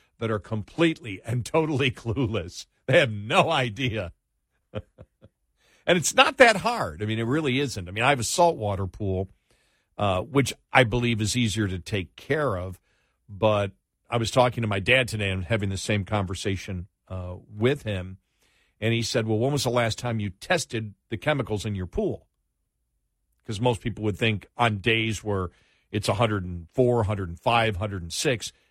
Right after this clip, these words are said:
you're testing every day. And I told him, I said, "Well, I, I checked my pool probably about," uh, I said, "In fact, I checked it about ten days ago." I said, uh, uh, "Actually, I checked it about, uh, thirteen days ago." It was right before I went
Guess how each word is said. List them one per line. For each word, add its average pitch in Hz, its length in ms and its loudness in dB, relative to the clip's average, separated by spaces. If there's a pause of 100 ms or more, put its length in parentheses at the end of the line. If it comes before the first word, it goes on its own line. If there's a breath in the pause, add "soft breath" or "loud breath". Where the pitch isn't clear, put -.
(140)
you're 117 100 2
testing 120 460 -2
every 104 240 -4
day. 113 400 -4 (640)
And 120 120 2
I 120 120 4
told 143 360 4
him, 127 120 0
I 104 80 2
said, 101 260 -2
"Well, 98 160 0
I, 113 140 -2 (160)
I 104 160 -2 (200)
checked - 300 0
my 123 120 0
pool 143 220 -2
probably 123 380 0
about," 113 420 -2
uh, 107 320 0 (460)
I 113 60 -6
said, 113 340 -2
"In 131 120 0
fact, 131 240 2
I 120 80 0
checked 113 380 -2
it 147 80 -6
about 95 340 -2 (200)
ten 117 180 -2
days 107 260 -2
ago." 110 480 -4
I 104 80 -6
said, 101 420 -6
uh, 95 480 -2 (480)
uh, 101 160 -6
"Actually, 117 400 0
I - 40 0
checked 110 320 -4
it 120 80 0
about, 127 320 0 (120)
uh, 139 480 -2
thirteen 180 540 -4
days 101 280 -2
ago." 87 200 -8
It 90 40 -10
was 90 140 -16
right 107 180 0
before 107 360 -2
I 101 40 0
went 101 300 -4